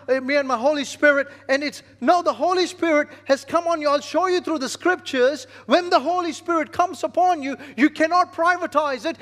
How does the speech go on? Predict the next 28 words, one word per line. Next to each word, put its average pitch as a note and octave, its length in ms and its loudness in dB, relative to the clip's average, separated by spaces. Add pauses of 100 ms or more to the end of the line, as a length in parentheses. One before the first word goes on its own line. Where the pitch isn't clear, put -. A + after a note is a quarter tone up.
(100)
It's D#4+ 180 0
publicized. D4+ 840 -2 (200)
You D4 160 2
have D#4 280 0
to E4+ 100 -4
live E4 220 0
it E4 100 0
out. C4 440 -2 (400)
It's C4 160 -2
not E4+ 220 2
just E4 140 -6
for E4 160 -2
you D#4+ 100 2
to D4 100 -2
feel D4+ 300 0
good. B3+ 160 -8 (760)
<sighs> - 760 -20
I C3 60 -12
felt - 420 -12
it. A#2 100 -16 (920)
Whew. E4 220 2 (4000)
I G3+ 80 -6
know A3 120 -4
I'm E3 120 -10
mocking. E3 380 -6
I E3 40 -6
shouldn't F#3+ 460 -10
mock. G#2+ 240 -18